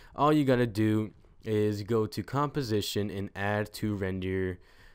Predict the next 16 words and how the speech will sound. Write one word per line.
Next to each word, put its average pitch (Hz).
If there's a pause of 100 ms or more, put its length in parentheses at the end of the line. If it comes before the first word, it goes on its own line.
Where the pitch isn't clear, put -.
(180)
line 98
or 95
Q, 101
queen 107
or 95
cuny 98
or 98
whatever, 98
however 120
you 104
pronounce 90
it. -
So 120
then 131
after 123
that, 135